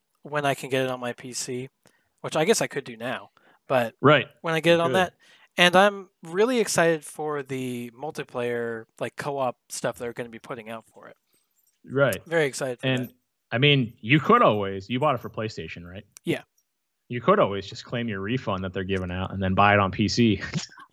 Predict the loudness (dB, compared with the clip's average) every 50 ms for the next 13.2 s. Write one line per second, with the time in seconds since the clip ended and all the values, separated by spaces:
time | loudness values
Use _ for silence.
0 | -20 -6 -4 -2 -2 0 2 2 2 2 2 2 2 2 2 2 -2 -4 -6 -6
1 | -14 -18 -20 _ _ _ _ _ _ _ -8 -8 -6 2 6 8 8 8 8 6
2 | 6 4 6 6 6 6 6 6 4 4 2 4 4 0 0 0 0 -4 -4 -4
3 | -4 -8 -8 -8 -10 -10 -10 -10 -12 _ _ -12 -10 -8 0 4 6 8 10 10
4 | 10 10 10 10 10 10 10 10 8 4 2 2 2 0 0 -2 -6 -8 -10 -10
5 | -8 -8 -8 -8 -10 -14 -16 -16 -16 -16 -10 -8 -8 -4 0 0 0 0 0 0
6 | 0 0 2 2 2 2 2 0 -2 -2 0 0 0 0 0 -6 -6 -4 -4 -4
7 | -2 -4 -6 -8 -10 -10 -8 -6 -6 -4 -2 0 2 2 4 2 2 0 -2 -4
8 | -4 -4 -4 -4 -6 -8 -8 -8 -10 -10 -12 -12 -12 -14 -14 -14 -2 0 0 2
9 | 2 2 2 2 4 6 6 8 8 8 8 6 6 4 2 2 2 2 2 4
10 | 2 4 4 4 4 4 2 2 2 2 2 2 2 0 0 2 2 4 4 2
11 | 0 -2 -6 -6 -2 0 0 2 2 2 0 0 0 -2 -2 -2 0 0 0 -2
12 | 0 -2 -2 -4 -4 -6 -6 -4 -2 0 0 0 0 0 -4 -2 0 0 0 -2
13 | -2 -6 -14